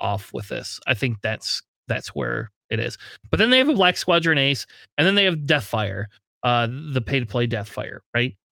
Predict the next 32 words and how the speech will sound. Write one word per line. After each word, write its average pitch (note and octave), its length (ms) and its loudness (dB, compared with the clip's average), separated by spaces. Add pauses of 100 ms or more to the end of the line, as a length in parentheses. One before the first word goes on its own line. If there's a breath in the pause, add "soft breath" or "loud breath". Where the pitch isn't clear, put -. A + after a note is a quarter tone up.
(380)
Um, A#2 400 2 (460)
so D#3+ 320 2
it F3 100 4
is E4+ 180 4
six - 240 2
ships. - 640 0 (1080)
It D3 100 4
is G#3+ 280 2
definitely E3+ 460 2
six D#3 220 -2
ships, - 240 -2 (300 loud breath)
but F3 100 4 (160)
you F#3+ 140 4
could D4+ 140 0
take F#4 180 4
that G3+ 240 0
two D4+ 160 2
points, - 500 -4 (320)
um, G3+ 260 2 (320)
and F3 140 2
put G#3 140 2
'em G#3 280 -2 (280)
into F#3+ 240 0
something F#3 340 2
else G3+ 260 2
if G3+ 140 2
you A3+ 100 2
wanted. C4 360 2 (320)
Um, C#3 440 4 (1040)
I A2+ 60 0
don't G#2 140 -4
know. A2 220 -10